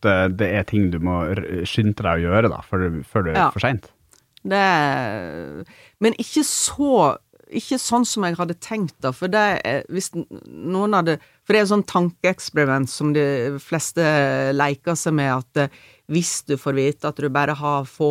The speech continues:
Speaker 2: år igjen å leve, sant? Så, så, eh, så, så tenker folk at, eh, ja, da vil jeg ha sagt opp jobben og reist, eh, jorda rundt og opplevd ting hver dag, og da vil jeg bare ha liksom levd og levd og, men så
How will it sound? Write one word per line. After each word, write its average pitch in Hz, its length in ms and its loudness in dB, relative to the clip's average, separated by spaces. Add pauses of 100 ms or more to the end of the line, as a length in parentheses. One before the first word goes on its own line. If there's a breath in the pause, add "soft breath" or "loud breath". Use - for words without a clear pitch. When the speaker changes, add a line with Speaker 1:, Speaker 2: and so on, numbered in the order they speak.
(160)
Speaker 2:
år 143 260 2
igjen 135 220 -2
å 127 80 -2
leve, 139 340 -2
sant? 131 280 -8
Så, 165 100 -6
så, 175 180 -2 (380 loud breath)
eh, - 280 -4
så, 180 280 0 (140)
så 175 200 -4
tenker 156 320 -4
folk 160 280 -4
at, 147 200 -6
eh, 135 160 0 (480 soft breath)
ja, 156 140 2
da 160 280 4
vil 143 200 2
jeg 139 160 2
ha 135 320 2 (300)
sagt - 420 -4
opp - 160 -4
jobben 143 640 2
og 135 420 0
reist, - 460 -4
eh, 131 420 -2
jorda 143 400 0
rundt 139 480 -2
og 135 140 -2
opplevd 123 340 -4
ting 139 240 0
hver 139 240 0
dag, 135 320 0
og 127 140 -4
da 135 100 0
vil 135 160 -2
jeg 139 160 -4
bare 127 240 -2
ha 135 200 0
liksom 139 500 -2
levd 139 340 -2
og 127 80 -2
levd 135 400 -2
og, 131 220 -4 (520 soft breath)
men 175 140 2
så - 220 4